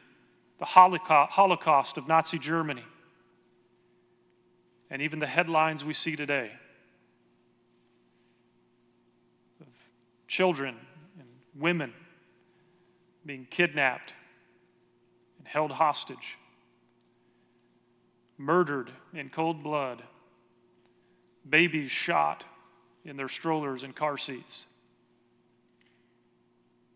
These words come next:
Jesus says here in verse nineteen, the tribulation, the future tribulation, will be worse than they've ever seen.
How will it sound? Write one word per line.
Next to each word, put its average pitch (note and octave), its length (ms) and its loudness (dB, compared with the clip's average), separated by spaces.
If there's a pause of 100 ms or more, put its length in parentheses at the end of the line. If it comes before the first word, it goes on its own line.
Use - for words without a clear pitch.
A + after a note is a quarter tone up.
(440)
Jesus D3 340 -8
says D#3 280 -4
here D#3+ 200 0
in C#3+ 80 -4
verse D3+ 260 -6
nineteen, D3 500 -4
the C3+ 60 -8
tribulation, D#3+ 760 0
the B2+ 60 -8
future F3+ 580 -2 (100)
tribulation, D#3 640 -4 (2000)
will C#3 120 -8
be C3 40 -4
worse D3+ 340 0
than D3 140 -8
they've C#3 140 -2
ever C#3 180 -4
seen. A2+ 420 -8